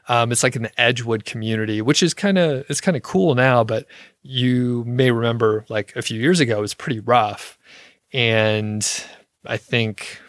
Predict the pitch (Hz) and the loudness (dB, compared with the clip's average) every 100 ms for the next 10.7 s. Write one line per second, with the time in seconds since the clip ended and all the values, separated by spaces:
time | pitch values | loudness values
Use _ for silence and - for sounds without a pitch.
0 | _ 117 107 104 104 104 _ _ _ _ | _ -16 -12 -10 -10 -10 _ _ _ _
1 | _ _ 117 117 117 113 - 131 117 120 | _ _ 0 2 2 -2 -2 0 0 2
2 | 127 127 120 113 107 - - - _ - | 2 4 4 2 -4 -8 -20 -20 _ -6
3 | 123 117 120 123 - 127 110 104 110 107 | -2 2 4 2 0 -2 0 0 4 2
4 | 110 - 107 107 - 107 113 104 101 101 | 2 -2 -2 -2 -4 -4 -4 -4 -6 -10
5 | - _ _ _ _ _ _ - 117 - | -16 _ _ _ _ _ _ 0 0 2
6 | 123 110 - - - 147 165 135 117 113 | 2 0 -4 -14 -8 2 4 6 4 4
7 | 113 107 104 117 113 107 107 117 - - | 0 -6 -6 -4 -4 0 2 2 -2 -20
8 | - - - 107 107 107 98 _ _ - | -20 -6 -2 0 0 -2 -4 _ _ -2
9 | 131 110 104 104 - - - 110 104 117 | -2 0 0 0 -2 -8 -6 -6 -6 -8
10 | 110 104 104 107 104 104 95 | -6 -6 -6 -10 -10 -10 -12